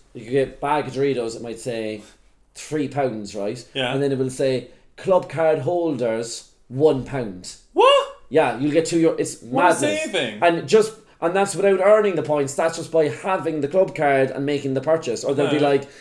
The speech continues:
Speaker 1: Ariel, uh, non-bio pods
Speaker 2: Yeah.
Speaker 1: for the wash.
Speaker 2: <laughs>
Speaker 1: Seven pound fifty. And they're expensive.
Speaker 2: Yeah.
Speaker 1: Whatever they are. I mean, probably more, depending on how many you're getting.
Speaker 2: Yeah.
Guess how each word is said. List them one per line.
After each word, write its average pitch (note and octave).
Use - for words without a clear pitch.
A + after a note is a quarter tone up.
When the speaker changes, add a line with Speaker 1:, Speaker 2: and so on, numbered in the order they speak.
Speaker 1:
Ariel, D#3
uh, C#3
non-bio D3
pods E3
Speaker 2:
Yeah. D3
Speaker 1:
for C#3
the D3
wash. C#3+
Speaker 2:
<laughs> -
Speaker 1:
Seven G#3+
pound E3+
fifty. D#3
And F3+
they're A3+
expensive. F#3+
Speaker 2:
Yeah. F#3+
Speaker 1:
Whatever D#3+
they C3+
are. C3+
I -
mean, E3+
probably D3+
more, B2
depending B2+
on A2
how A2+
many A2
you're G#2+
getting. G#2
Speaker 2:
Yeah. D3+